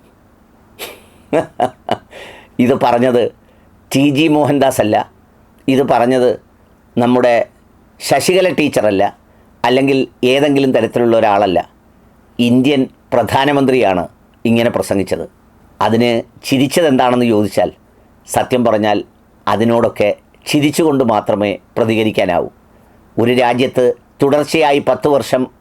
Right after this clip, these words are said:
ഭരിച്ച പ്രധാനമന്ത്രി സ്വന്തം ജനങ്ങളോട് ഒരു തെരഞ്ഞെടുപ്പിൻ്റെ ആവേശത്തിൽ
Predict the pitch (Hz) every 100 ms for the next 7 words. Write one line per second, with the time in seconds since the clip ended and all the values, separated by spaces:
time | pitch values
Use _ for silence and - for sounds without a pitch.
0 | 95 117 117 - 120 113 110 120 120 110
1 | 95 - _ _ _ _ - - 117 123
2 | 135 135 - 117 117 117 123 123 113 90
3 | - _ _ _ _ - 117 127 135 -
4 | _ - 131 147 156 - 160 156 131 131
5 | 139 139 131 139